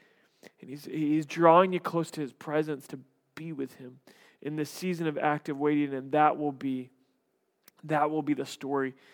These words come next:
that we wanna tell. Man, I drew close to God in this season. He calls us beyond our failures. He calls us beyond our previous experience and even what our own logical minds tell us is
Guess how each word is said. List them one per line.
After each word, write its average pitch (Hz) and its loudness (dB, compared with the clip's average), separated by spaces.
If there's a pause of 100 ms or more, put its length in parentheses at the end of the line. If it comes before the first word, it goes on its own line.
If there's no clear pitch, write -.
(240)
that 143 2
we 151 2
wanna 135 -4
tell. 127 -10
Man, 135 -8 (440)
I 156 -12
drew 170 -4
close 160 0
to 139 -6
God 131 -2
in 131 -8
this 131 -12
season. 127 -10 (340)
He 165 -12
calls 180 6
us 180 0
beyond 160 0
our 147 -2
failures. 139 -4
He 151 -10
calls 175 2
us 196 -2
beyond 175 -2
our 160 0
previous 170 -4
experience 151 -8
and - -14
even 196 -6
what 180 2 (420)
our 160 4
own 185 2
logical 175 8
minds 160 4
tell 160 4
us 151 0
is 135 -8